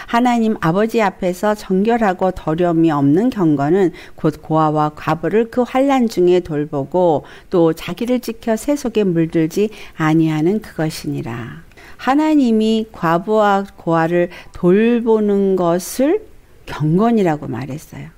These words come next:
정결하고 더러움이 없는 경건. 이것이 고아와 과부를 그 환난 중에 돌보고 또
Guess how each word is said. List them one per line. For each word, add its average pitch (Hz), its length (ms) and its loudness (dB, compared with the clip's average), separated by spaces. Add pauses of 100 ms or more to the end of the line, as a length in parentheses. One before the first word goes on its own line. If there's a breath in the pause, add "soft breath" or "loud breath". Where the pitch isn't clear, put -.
(340 soft breath)
정결하고 185 1000 0 (340 soft breath)
더러움이 254 800 2
없는 151 520 2
경건. 135 540 -2 (600 soft breath)
이것이 170 540 0 (300 soft breath)
고아와 170 640 0 (160)
과부를 180 680 -2
그 - 160 -2
환난 302 520 2
중에 175 420 2 (240 loud breath)
돌보고 160 1000 2 (180 soft breath)
또 311 300 2